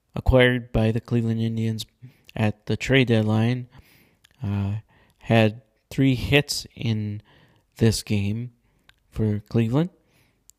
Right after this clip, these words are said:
Uh, and he would, uh,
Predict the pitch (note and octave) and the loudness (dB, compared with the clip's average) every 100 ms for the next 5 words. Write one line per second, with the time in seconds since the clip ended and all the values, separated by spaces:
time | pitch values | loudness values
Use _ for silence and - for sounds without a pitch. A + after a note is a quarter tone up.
0 | _ B2 G2 F#2+ E2+ - _ _ _ _ | _ -8 -4 -2 -4 -6 _ _ _ _
1 | _ - - - _ _ _ _ G#2+ G#2 | _ -18 -18 -20 _ _ _ _ -4 -4
2 | G2+ C3 C3 A#2 A#2 A2 - A#2 A2 | 0 0 2 2 0 0 -2 -2 -2